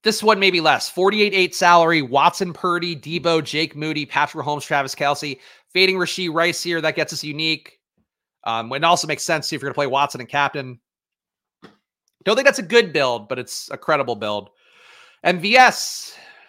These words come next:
Forty-nine seven salary with M V S. This one gets duped. I wouldn't play it.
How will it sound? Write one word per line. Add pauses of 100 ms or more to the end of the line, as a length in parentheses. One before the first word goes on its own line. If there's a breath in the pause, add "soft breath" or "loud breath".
(2250 loud breath)
Forty-nine
seven
salary
with
M
V
S.
This
one
gets
duped.
I
wouldn't
play
it.